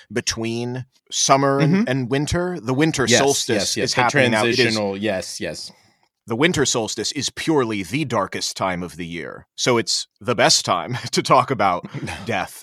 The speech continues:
Speaker 1: and ghosts and whatnot. So it was, yeah, you're right that it does seem strange now, but it wasn't that strange that he's doing a Christmas ghost story, Carol. Uh,
Speaker 2: Right.
Speaker 1: people were, people were vibing with it.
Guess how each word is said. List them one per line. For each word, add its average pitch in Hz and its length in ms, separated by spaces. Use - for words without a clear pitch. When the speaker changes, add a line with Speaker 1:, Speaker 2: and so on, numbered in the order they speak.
Speaker 1:
and 104 240
ghosts 92 360
and 92 120
whatnot. 90 320
So 143 140
it 156 100
was, 175 200
yeah, 113 200
you're 151 160
right 139 240
that 117 140
it 110 80
does 139 180
seem 113 200
strange 98 420
now, 95 500
but 113 300
it 123 120
wasn't 123 300
that 104 200
strange 98 520
that 107 120
he's 104 140
doing 101 260
a 95 60
Christmas 98 400
ghost 95 260
story, 82 380
Carol. 85 580
Uh, 85 360
Speaker 2:
Right. 95 280
Speaker 1:
people 117 320
were, 90 160
people 107 320
were 92 100
vibing 82 380
with 76 160
it. 73 120